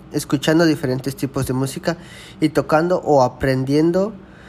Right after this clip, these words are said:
a tocar instrumentos musicales. Visual espacial. Es la capacidad para percibir los estímulos visuales con precisión y recrearlo.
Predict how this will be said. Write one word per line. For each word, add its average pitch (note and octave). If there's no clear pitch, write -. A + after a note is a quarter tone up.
a C3+
tocar D3
instrumentos C3+
musicales. C#3+
Visual E3
espacial. A2+
Es E3+
la G#3+
capacidad C3+
para C3+
percibir C3+
los E3
estímulos D3+
visuales C#3+
con C#3+
precisión D3+
y D3+
recrearlo. B2+